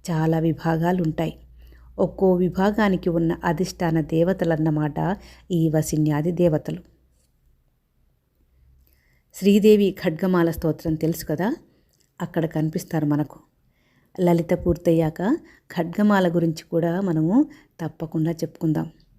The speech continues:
ఎందుకంటే అత్యంత పవర్ఫుల్ స్తోత్రం దేవి ఖడ్గమాల.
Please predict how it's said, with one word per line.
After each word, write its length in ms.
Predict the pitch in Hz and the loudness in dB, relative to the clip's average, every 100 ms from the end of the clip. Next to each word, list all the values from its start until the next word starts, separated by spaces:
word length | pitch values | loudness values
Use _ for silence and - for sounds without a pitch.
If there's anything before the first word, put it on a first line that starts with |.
| _ _ _ - | _ _ _ -4
ఎందుకంటే 600 | 156 156 156 151 185 269 - - _ _ - | -4 -2 -4 -2 -4 -6 -12 -20 _ _ -16
అత్యంత 640 | - _ 180 190 - 190 - _ - | -16 _ -8 -8 -8 -12 -12 _ -12
పవర్ఫుల్ 480 | 151 202 196 190 160 | -2 0 0 -2 -4
స్తోత్రం 600 | - - 160 165 180 240 - _ _ _ - | -4 -6 -4 -2 0 -2 -4 _ _ _ -6
దేవి 320 | 156 160 160 - - | 0 0 0 -4 -6
ఖడ్గమాల. 520 | 160 175 165 151 | -4 0 0 0